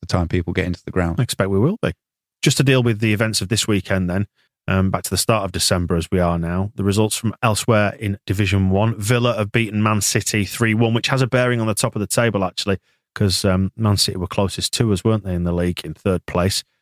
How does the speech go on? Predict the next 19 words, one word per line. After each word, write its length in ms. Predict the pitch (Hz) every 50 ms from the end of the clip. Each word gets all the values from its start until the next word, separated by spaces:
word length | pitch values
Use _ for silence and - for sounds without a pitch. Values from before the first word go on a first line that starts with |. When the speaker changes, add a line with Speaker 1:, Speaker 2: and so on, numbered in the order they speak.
| _ _ _ _
Speaker 2:
behind 240 | - 90 85 87 87
Man 140 | 87 87 87
United. 420 | 82 82 82 82 87 - 107 - _ _ _ _ _ _ -
Everton 360 | 135 139 127 123 107 110 117
have 120 | 113 104 -
bounced 320 | 127 117 110 98 - -
back 240 | - 113 104 - -
from 200 | - 110 110 117
us, 280 | 117 110 98 - -
uh, 120 | 113 104 90
beating 240 | 95 110 104 104 101
them 100 | 95 90
twice 380 | - - 117 104 101 101 -
by 160 | - 101 95
beating 340 | 98 - 104 107 95 110 104 98
West 240 | 101 98 - - -
Ham 180 | 107 101 101
four 300 | 95 - - 113 104 101
nil. 260 | 98 101 110 110 101